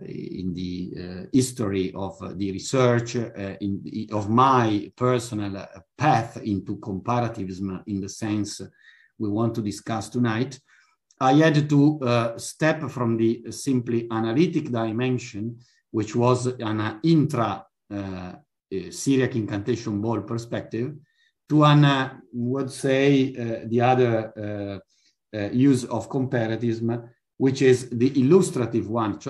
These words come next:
I means that I had to find more general categories that were to, uh, comprehend both the cases of Syriac bowls and the cases of other bowls.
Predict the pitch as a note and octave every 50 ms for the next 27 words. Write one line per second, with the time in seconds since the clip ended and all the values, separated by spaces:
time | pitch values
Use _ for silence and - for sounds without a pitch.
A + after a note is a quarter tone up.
0 | - - A#2+ A2 A2 B2 - A#2 A2 A#2 C3 C#3 C3 - - B2+ A#2 - B2 A#2+
1 | A#2 C3 D3 D3 D3 C#3+ C3 A#2+ - - C3 B2+ C3 C3+ C3 B2 - - A2+ A#2+
2 | B2+ C3+ B2+ A#2 A#2+ C3+ C3+ C#3 C#3+ C3+ C3+ C3+ C3+ C3 - _ _ _ _ _
3 | B2+ A#2 - D3 C#3+ B2 A2+ G#2 G#2+ A2 A#2+ D3 D3+ D3+ - - _ _ _ _
4 | _ _ _ _ _ _ _ _ _ _ _ _ _ _ _ _ _ _ _ _
5 | _ _ _ _ G2+ G#2+ C3+ C#3+ D3+ E3+ - - - B2+ B2+ C3 C3+ D3 D3+ D3
6 | C#3+ B2+ B2+ C#3 E3 - - A#2+ A2 A2 G#2 G#2 G#2 G2+ G2 F#2+ F#2+ F2 E2 E2+
7 | - - - - _ - C#3 A#2+ A#2 A#2+ C3 B2+ C3+ C#3+ C#3 D3 D#3 D#3+ D3 -
8 | - G#2 G#2+ B2 C3+ D3+ F#3+ G3+ - - - _ A#2+ B2 A#2+ B2 C3 B2+ B2+ B2
9 | B2+ C#3+ B2+ - - A#2 G2+ G#2 - - A#2+ B2 B2 C3 A#2+ A#2 G#2+ A2 A#2 C#3
10 | D3 - - - A#2+ A#2 A#2+ B2 A#2+ B2 C3 B2 A#2 A#2+ A#2 B2 G#2+ A#2 - -
11 | F3+ C#3+ A2+ F#2 F2 E2+ - D2+ - _ -